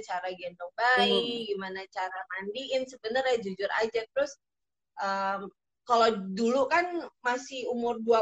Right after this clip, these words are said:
Speaker 1: puluhan ya, jadi, eh, keluhan secara fisik itu tidak terlalu signifikan <laughs> gitu kan.
Speaker 2: Hmm.
Speaker 1: Nah, sekarang udah mulailah aku memang dasarnya ada back pain gitu kan, ada back
Speaker 2: Oh.
Speaker 1: pain, terus ada, eh, udah gampang capek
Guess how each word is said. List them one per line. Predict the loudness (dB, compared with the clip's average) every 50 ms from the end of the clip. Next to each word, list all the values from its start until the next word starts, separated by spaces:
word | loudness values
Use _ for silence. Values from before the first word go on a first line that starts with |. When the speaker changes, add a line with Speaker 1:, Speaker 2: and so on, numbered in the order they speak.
| 4
Speaker 1:
puluhan | 0 0 2 4 4 6 4 4 2 0
ya, | 0 0 0 0 0
jadi, | 0 0 0 0 -4 -8 -12 _ _ _ _ _ _ _ _
eh, | -2 0 0 0 0 0
keluhan | 0 0 0 0 0 -2 -4 -4 -6
secara | -8 -12 -10 -4 -2 -2 0 0 -2 -2 -4
fisik | -6 -8 -8 -8 -12 -12 -12
itu | -10 -10 -10 -10 -10 -10
tidak | -6 -4 -2 -2 -2 -4 -6
terlalu | -2 0 0 2 2 0 -2 -4
signifikan | -8 -6 -4 -2 -2 0 -2 0 2 2 2 4 2 2 2 0
<laughs> | -4 -8 -10
gitu | -12 -12 -10 -6
kan. | -2 -2 -2 -2 -4 -8 -8 -2
Speaker 2:
Hmm. | 0 2 4 4 2 0 -4 -10 _ -8
Speaker 1:
Nah, | -6 -6 -6 -6 -6 -8 -10
sekarang | -12 _ -10 -8 -8 -6 -8 -8 -6
udah | -2 0 0 0 0
mulailah | 2 2 2 2 2 2 2 2 0 0 -2 -4 -4
aku | -4 -2 -2 -2 -2 -4 -6 -6
memang | -6 -4 -4 -4 -6 -6 -8 -6 -4
dasarnya | -4 -4 -2 -4 -6 -6 -4 -6
ada | -6 -6 -6 -4
back | -2 -2 -2 -2 -4 _
pain | -2 0 2 2 2 2 0 -2 -6 -6
gitu | -8 -6 -8 -8 -6 -6
kan, | -4 -4 -4 -6 -6 -8
ada | -10 -10 -10 -10 -8
back | -6 -4 -2
Speaker 2:
Oh. | -2 -2 -2 -2
Speaker 1:
pain, | -2 0 0 0 -2 -4
terus | -6 -10 -12 -10 -8
ada, | -8 -10 -10 -10 -14 -12 -12 -12 -12 -14 _ _ _ _ _ _ _ _ _ _ _ _ -8 -6
eh, | -4 -2 0
udah | 2 4 4 4 4 2
gampang | 0 0 -2 -2 -2 -4 -6 -6
capek | -4 0 2 2 2 0 0 _ 2 2 2 2 0